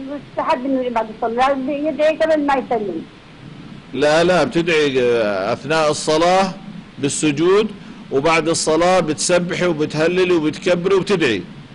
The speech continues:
Speaker 1: آه.
Speaker 2: هذه الباقيات الصالحات.
Speaker 1: آه، دائما الحمد لله نستغفر من هذه
Speaker 2: ادعي
Speaker 1: الأشياء.
Speaker 2: وادعي لي معاهم، مع أولادك ومع أخوانك ومع كل محارمك، ادعي لي معاهم الله يجزاك الخير، وادعي لكل المسلمين.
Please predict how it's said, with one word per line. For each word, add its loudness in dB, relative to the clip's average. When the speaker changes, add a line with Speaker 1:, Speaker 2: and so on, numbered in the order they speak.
Speaker 1:
آه. 2
Speaker 2:
هذه 4
الباقيات 2
الصالحات. 2
Speaker 1:
آه، 2
دائما 2
الحمد -2
لله 0
نستغفر -4
من -8
هذه 0
Speaker 2:
ادعي -
Speaker 1:
الأشياء. 4
Speaker 2:
وادعي 2
لي 2
معاهم، 0
مع 0
أولادك 2
ومع -2
أخوانك 0
ومع 0
كل 2
محارمك، 0
ادعي 2
لي 2
معاهم 2
الله 2
يجزاك 0
الخير، -2
وادعي 2
لكل 0
المسلمين. -4